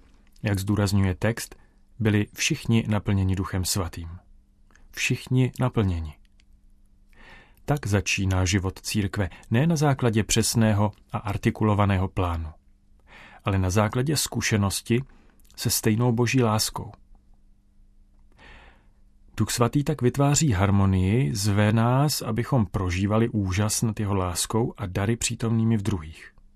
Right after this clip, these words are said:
Jak nám řekl svatý Pavel, je mnoho různých charizmat, ale jen jeden duch. Všichni jsme totiž byli pokřtěni jedním duchem v jedno tělo.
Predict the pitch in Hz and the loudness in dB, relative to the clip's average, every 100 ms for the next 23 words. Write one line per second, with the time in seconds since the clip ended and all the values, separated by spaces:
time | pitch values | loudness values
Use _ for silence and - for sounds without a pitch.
0 | - - _ 113 95 107 104 113 - 110 | -20 -20 _ -2 0 2 2 2 0 -2
1 | 117 95 101 - 107 127 135 123 92 95 | -2 -2 0 0 2 4 4 4 4 4
2 | 110 120 135 131 131 135 - 127 123 120 | 4 4 2 2 0 0 2 4 4 4
3 | 120 120 - - _ - 110 101 98 101 | 2 0 -8 -20 _ -6 0 2 4 2
4 | 101 101 98 95 85 - - _ _ - | 2 2 2 0 -4 -14 -20 _ _ -20
5 | - - 120 123 123 - 110 113 - 107 | -6 -2 0 0 0 0 0 0 -2 -2
6 | 107 104 101 113 - - 101 101 104 110 | 0 0 0 -2 -4 -2 0 0 0 0
7 | 107 104 104 101 104 107 98 101 - 101 | 2 4 4 2 0 0 -2 -2 -6 -2
8 | 98 92 90 90 80 | -2 -2 -4 -6 -10